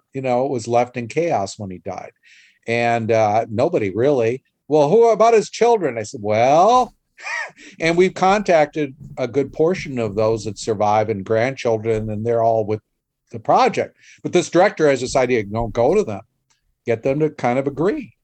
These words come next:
you know, to, to, to back this, you know, what we're doing here." And we've had good luck with that. But there are a lot of children,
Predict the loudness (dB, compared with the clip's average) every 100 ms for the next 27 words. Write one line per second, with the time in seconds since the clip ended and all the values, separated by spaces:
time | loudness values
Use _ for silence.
0 | _ _ _ _ _ _ _ -4 -2 -2
1 | -6 -8 -12 -12 -14 _ -2 0 -2 -6
2 | -6 -8 -16 _ -8 -4 -4 -4 -4 -4
3 | -6 -10 -18 -20 _ -10 -8 -8 -12 _
4 | _ _ _ -6 -2 0 0 0 0 0
5 | -4 -8 -8 -8 -6 0 0 2 2 0
6 | -4 -4 -4 -4 -8